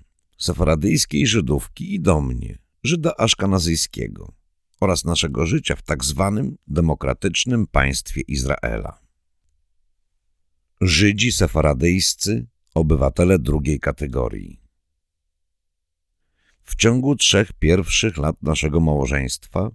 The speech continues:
musieliśmy mieszkać z ciotką Ziwy z powodu ogromnego braku mieszkań w Izraelu oraz z powodu rasizmu.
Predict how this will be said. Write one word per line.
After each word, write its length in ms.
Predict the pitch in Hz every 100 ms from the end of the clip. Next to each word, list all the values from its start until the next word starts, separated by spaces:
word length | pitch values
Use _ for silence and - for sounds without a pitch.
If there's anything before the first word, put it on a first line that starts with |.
| _ -
musieliśmy 680 | 80 73 113 139 - -
mieszkać 540 | 98 78 - 90 - -
z 140 | -
ciotką 480 | - 76 - 90 95
Ziwy 400 | 76 71 62 73 -
z 120 | -
powodu 420 | - 90 127 143
ogromnego 580 | - 80 76 82 113 127
braku 340 | 85 82 - 82
mieszkań 500 | 73 - - 90 76
w 120 | -
Izraelu 880 | 78 64 71 - 60 52 57 78 - _ _ _ _ _ _ -
oraz 320 | 76 80 92
z 200 | - -
powodu 400 | - 78 76 82
rasizmu. 680 | 95 - 90 69 60 50